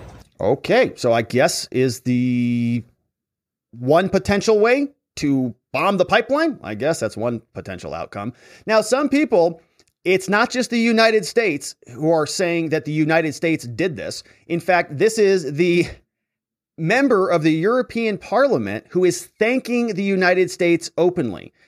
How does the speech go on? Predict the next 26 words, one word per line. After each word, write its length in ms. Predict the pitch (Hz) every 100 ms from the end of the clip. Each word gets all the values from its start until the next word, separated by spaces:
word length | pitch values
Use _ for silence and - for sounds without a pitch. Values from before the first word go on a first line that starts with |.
| -
He 100 | 165
posted 380 | 185 196 185 160
this 160 | 175
on 180 | 175 160
Twitter, 400 | - 208 135 - _ _ _ -
posting 380 | 190 190 190 165
a 60 |
picture 580 | - - 277 - 117 120 -
of 340 | 160 208 180
the 60 | 156
leak 540 | 135 131 180 170 - -
in 320 | 165 254 240 -
the 120 | 123
Baltic 380 | 110 107 101 -
Sea, 320 | 82 95 139 _ _
saying, 320 | - 202 208
"Thank 400 | - 269 349 359
you, 260 | 214 104 -
U 240 | 110 151 160
S 160 | 147
A. 260 | 160 190 226 - _ _ _
Thank 300 | - 320 370
you 240 | 233 117 - _ _ _ -
for 120 | 262
doing 260 | 330 403 269
this." 320 | - -